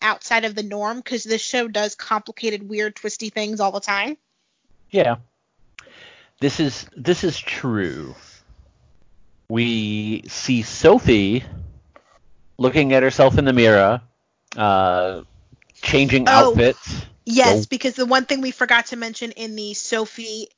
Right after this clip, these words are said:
Speaker 1: Mary scene is that, uh,
Speaker 2: Oh, she,
Speaker 1: she got
Speaker 2: she
Speaker 1: a
Speaker 2: gets
Speaker 1: text
Speaker 2: a
Speaker 1: from Batwoman,
Speaker 2: Yes.
Speaker 1: and they're gonna have another date tonight,
Speaker 2: Well,
Speaker 1: which is what she's getting ready for.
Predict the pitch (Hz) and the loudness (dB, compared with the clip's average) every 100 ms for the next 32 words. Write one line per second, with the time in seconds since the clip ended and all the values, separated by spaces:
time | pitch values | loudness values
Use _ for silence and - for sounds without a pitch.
0 | _ - 226 233 247 247 214 - 208 196 | _ -12 -6 -2 -2 -2 -6 -10 -10 -8
1 | 190 202 _ _ _ _ - 240 226 202 | -10 -12 _ _ _ _ 0 2 2 -2
2 | 214 214 202 - _ _ 220 220 107 - | -2 0 -2 -6 _ _ -4 0 0 -2
3 | 123 - 220 233 226 120 123 240 120 104 | -8 -8 -6 -4 -2 2 4 4 2 2
4 | 92 226 226 226 226 226 208 190 202 _ | 2 2 0 -2 -6 -8 -8 -12 -18 _
5 | - 135 117 220 220 220 214 220 214 214 | -2 4 4 4 -2 -4 -2 -2 -2 -6
6 | 220 208 214 202 202 202 - 208 190 127 | -4 -4 -6 -10 -10 -12 -12 -14 -14 -14
7 | _ _ _ _ _ _ - - - 139 | _ _ _ _ _ _ -20 -20 0 4
8 | 123 - 226 214 233 - 254 226 240 220 | 6 6 4 2 0 0 -6 -4 0 -2
9 | 214 208 202 196 - 196 185 | -2 -4 -4 -6 -6 -6 -6